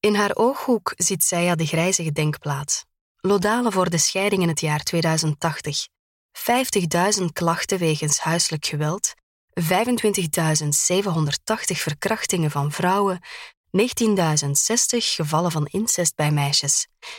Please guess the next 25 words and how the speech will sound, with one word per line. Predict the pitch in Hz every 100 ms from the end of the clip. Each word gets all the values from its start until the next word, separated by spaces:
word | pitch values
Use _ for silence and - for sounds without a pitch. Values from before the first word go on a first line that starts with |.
| - -
negenenzeventigduizend | 180 214 240 233 196 - 269 - 180 165 185 190 160
negenhonderd | 180 202 190 165 180 156 -
meldingen | 165 175 170 156 151
van | 147
discriminatie | 147 175 - 165 156 175 190 - 156
van | 147 143
vrouwen, | 151 147 143 147 _ _ _ _ _ _ _
vijfduizend | - 160 165 180 - 147 143 151 -
vierhonderd | 196 202 170 160 156 -
vrouwen | - 147 143 147
vermoord. | 151 151 170 185 - - - _ _ _ _ _ _ _ _ _ _ _
Zeya | 180 214 226 208
heeft | 196 202 -
niet | 196 190
veel | - 170 165
op | 202 -
met | 170 151
cijfers, | - 160 160 151 - - -
maar | - 160
van | 160
de | 160 156
aantallen | 185 208 185 170
op | 156
de | 160
gedenkplaat | 151 147 185 202 - 160 151 -